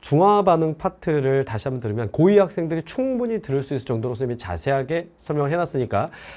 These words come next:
자, 그 부분을 들어서 중화 반응을 완성을 하면 일 등급 노릴 수 있어. 자, 그래서 "나는 일 등급을 노릴 거야" 라는 학생들은, 자, 개념 강의만 듣지 마시고 개념 강의 다 듣고, 이 학기 부분의 개념 강의 듣고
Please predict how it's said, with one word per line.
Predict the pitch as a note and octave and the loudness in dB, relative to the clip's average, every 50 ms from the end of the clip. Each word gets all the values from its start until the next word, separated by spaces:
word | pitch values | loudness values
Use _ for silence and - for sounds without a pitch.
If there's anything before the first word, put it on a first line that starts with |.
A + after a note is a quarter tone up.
| - _ | -14 _
자, | - C3+ A#2 A2 | 4 4 4 4
그 | - - D#3+ | 4 2 2
부분을 | F3+ G3 F#3+ F#3+ F#3+ F#3+ F#3 F3+ | 4 4 4 2 4 2 2 0
들어서 | F3+ D3 C3 B2 A#2+ A#2+ E3 F3 F3 | 0 0 0 0 2 2 0 0 0
중화 | F3 - A#2 A#2 A#2+ B2 | -2 -6 -4 -2 -2 -2
반응을 | A#2 A#2 G#2 G2+ G#2 A2 C#3 E3+ G3 G#3+ A#3 A#3 - _ _ _ | -2 -2 -2 -2 -2 -2 -2 0 0 0 0 -2 -6 _ _ _
완성을 | - F#2 A#2+ C3+ C3+ D#3+ C#3+ C#3+ | -4 0 0 2 2 2 2 2
하면 | E3+ E3 D#3 C#3+ C#3+ C#3 A2 E2 - _ - - - - - _ _ _ _ | 2 2 2 2 0 0 -2 -6 -10 _ -20 -20 -20 -20 -20 _ _ _ _
일 | E3+ E3 E3+ E3+ | -4 -4 -2 -2
등급 | F3 E3 D3+ C#3 | -2 -2 -2 -2
노릴 | G#2+ F2+ E2+ E2+ | -2 -4 -4 -4
수 | - - | -6 -10
있어. | C#2+ - - - - _ _ _ _ _ _ _ _ _ _ _ | -14 -16 -16 -20 -20 _ _ _ _ _ _ _ _ _ _ _
자, | - F#2 F2+ | -6 -6 -4
그래서 | - B2+ A2+ A#2+ C#3 - - - _ - | -4 -4 -4 -2 -4 -6 -8 -14 _ -6
"나는 | F#2 G2 A#2 - | -4 -2 0 0
일 | G3 F#3 - | 0 0 0
등급을 | - B3 A3+ A3 G3+ D#3 | 0 0 4 4 4 4
노릴 | C#3+ E3 G3+ G3 - | 6 4 4 4 4
거야" | F3+ D3 - - _ - | 2 2 0 -2 _ -6
라는 | G2 A2 A2+ B2+ | -4 -4 -4 -4
학생들은, | B2 - - F#3+ F3 D3 C#3 C#3+ F3 F#3 F3 D3+ G#2+ D2+ - - - _ _ _ | -6 -6 -4 -4 -2 0 0 2 2 2 2 2 0 -2 -6 -12 -20 _ _ _
자, | - G2 F2 | -6 -4 -4
개념 | E2 - C3 C3+ D3+ E3 E3+ E3 | -2 -2 0 0 2 2 2 2
강의만 | D#3+ D#3 D3 D3 D3+ D3+ D3+ D3+ C3 | 2 0 0 0 -2 -2 -2 -2 -2
듣지 | C3 A2+ C#3+ D3 | -2 0 2 2
마시고 | C3 G#2+ - A#2+ G#2+ | 2 2 2 0 0
개념 | - C3+ C3+ C#3 C#3+ | 2 2 2 2 2
강의 | C#3 C3+ C3+ | 0 -2 -2
다 | - A#2+ G2+ | -2 -4 -4
듣고, | - G#2 - _ - F#3+ G#3 A3 A#3 B3+ - - | -6 -8 -6 _ 8 10 10 12 10 10 8 4
이 | B2+ A#2 | 0 2
학기 | A#2+ A2+ - C#3+ | 2 2 0 -2
부분의 | B2 B2 B2+ B2+ A#2+ A#2 | -4 -2 -2 -2 -2 -2
개념 | - G#2+ A#2 A#2+ | -2 -2 -2 -2
강의 | A#2+ A#2+ A#2+ A#2+ | -4 -4 -6 -6
듣고 | G2+ - - - E3+ F#3 G#3+ A#3 A3+ | -8 -8 0 4 6 6 8 6 4